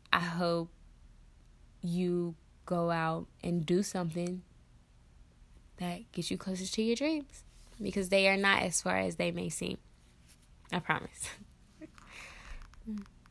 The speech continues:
I'll catch you guys in the next one, and we'll be back to regular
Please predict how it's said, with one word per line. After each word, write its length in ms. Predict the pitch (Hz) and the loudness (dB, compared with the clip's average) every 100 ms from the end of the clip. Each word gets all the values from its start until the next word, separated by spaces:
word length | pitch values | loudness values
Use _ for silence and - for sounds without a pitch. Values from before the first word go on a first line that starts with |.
| - - - | -16 -16 -2
I'll 100 | - | 2
catch 220 | 254 254 | 6 6
you 60 | 277 | 8
guys 220 | 247 240 | 6 6
in 120 | 226 | 4
the 80 | 214 | 4
next 300 | 196 185 - | 4 2 2
one, 340 | 185 185 185 185 - - - - | 0 0 0 -6 -12 -20 -20 -10
and 100 | 185 | -4
we'll 160 | 185 180 | -2 0
be 160 | 185 | 0
back 440 | 180 180 180 185 - | 0 2 2 0 -4
to 560 | - 185 180 175 175 170 - - - - - | -2 0 2 2 2 -2 -12 -10 0 0 0
regular 840 | 170 180 180 196 196 202 202 202 | 0 0 2 2 4 6 4 2